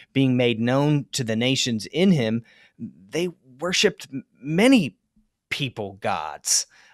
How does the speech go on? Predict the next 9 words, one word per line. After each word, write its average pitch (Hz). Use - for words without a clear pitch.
Uh, 87
there 123
was 165
nothing 196
controversial 196
about 101
that. 90
So 156
if, 156